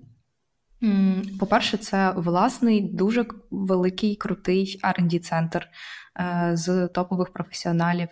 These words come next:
лінгвістів, е, ресерчерів.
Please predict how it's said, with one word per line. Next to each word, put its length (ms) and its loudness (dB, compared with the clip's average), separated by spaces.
лінгвістів, 800 -2
е, 1040 -4
ресерчерів. 800 -2